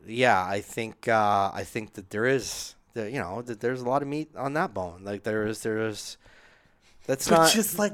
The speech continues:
Speaker 1: it's just, it's
Speaker 2: the
Speaker 1: not picked,
Speaker 2: opposite of what
Speaker 1: it's
Speaker 2: you
Speaker 1: not,
Speaker 2: just said,
Speaker 1: it's not picked
Speaker 2: basically.
Speaker 1: from a tree. And, and so that, that, for a lot of us, that's frustrating because the team had just finished the end of the season by saying, like, "Look, draft and develop. You guys have to be patient.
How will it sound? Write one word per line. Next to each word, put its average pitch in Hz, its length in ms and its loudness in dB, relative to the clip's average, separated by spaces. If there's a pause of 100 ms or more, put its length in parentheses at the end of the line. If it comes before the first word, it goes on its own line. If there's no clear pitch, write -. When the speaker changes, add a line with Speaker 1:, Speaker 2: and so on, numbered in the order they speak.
(120)
Speaker 1:
it's 135 260 -8
just, - 320 -6
it's - 140 -8
Speaker 2:
the 165 80 6
Speaker 1:
not 156 100 8
picked, 220 200 12
Speaker 2:
opposite 220 280 8
of 196 120 8
what 196 100 10
Speaker 1:
it's 190 100 6
Speaker 2:
you 202 80 4
Speaker 1:
not, 165 100 10
Speaker 2:
just 208 180 6
said, 127 280 8
Speaker 1:
it's 113 120 2
not 160 140 8
picked 117 100 0
Speaker 2:
basically. 151 200 0
Speaker 1:
from 139 140 0
a 117 40 -2
tree. 139 360 2
And, 131 180 0
and 123 540 0
so 139 240 2
that, 151 260 6
that, 139 400 0 (880)
for 156 120 6
a 139 60 8
lot 190 220 12
of 123 80 6
us, 147 160 6
that's 135 200 4
frustrating 139 760 2 (720)
because 139 260 4
the 143 120 0
team 147 320 -2
had 135 220 0
just 156 280 4
finished 135 500 2 (140)
the 123 240 -4
end 143 160 2
of 131 80 -2
the 131 80 2
season 117 400 -2
by 107 180 4
saying, 113 400 0
like, 107 260 -2
"Look, 120 260 2
draft 101 320 -2
and 117 120 -4
develop. 110 500 2
You 101 120 -16
guys 98 220 -6
have 104 180 -2
to 123 60 -8
be 120 140 -6
patient. 123 480 -4